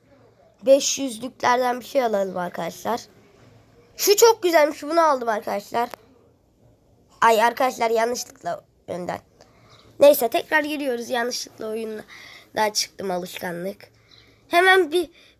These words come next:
başlıyorum oyunumuza. Formasyonumuz. Rakibimiz geliyor arkadaşlar. Play Games'ten oynuyorum bu arada arkadaşlar, onu da söyleyeyim.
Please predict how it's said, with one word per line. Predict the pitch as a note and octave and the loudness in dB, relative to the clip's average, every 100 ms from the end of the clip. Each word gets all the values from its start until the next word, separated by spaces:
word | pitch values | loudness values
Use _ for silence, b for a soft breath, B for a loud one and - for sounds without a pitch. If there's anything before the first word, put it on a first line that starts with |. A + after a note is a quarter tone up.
| - | 2
başlıyorum | D4 D#4 - D#4 D4+ C#4+ | 2 2 -6 -4 -2 -2
oyunumuza. | C4 B3+ B3 A#3+ A#3 A#3+ A#3 - B B B | -2 -4 -6 -8 -8 -8 -8 -14 B B B
Formasyonumuz. | - D#4+ F#4 F#4 - F4 E4+ E4 G#3 - _ _ _ C#4 C#4 C#4+ - - _ _ _ _ _ _ _ _ b b b b _ - | 2 4 6 4 0 -4 -4 -4 -6 -10 _ _ _ 2 2 2 -8 -16 _ _ _ _ _ _ _ _ b b b b _ -6
Rakibimiz | A3 C4+ - E4 F#4 G4+ E4+ | 0 0 0 0 2 2 2
geliyor | E4 D#4+ D4 | 2 4 6
arkadaşlar. | C4+ C4 C4+ A#3 B3+ - A3+ A3 - _ _ _ _ _ _ _ _ _ _ _ - - _ _ b b - | 6 4 -2 -6 -8 -8 -8 -8 -10 _ _ _ _ _ _ _ _ _ _ _ -20 -20 _ _ b b 0
Play | D#4 F#4 D#4 | 6 6 8
Games'ten | F4+ F4+ - F#4 G4+ | 6 4 2 4 4
oynuyorum | F4+ E4 D4 C#4 | 4 6 6 6
bu | |
arada | C4 B3 | 0 0
arkadaşlar, | B3 C#4 C4 - A#3 | -2 -2 -6 -4 -2
onu | A#3+ - | -2 -4
da | |
söyleyeyim. | B3+ - C4 C4+ A3 A3+ | -6 4 4 4 2 -4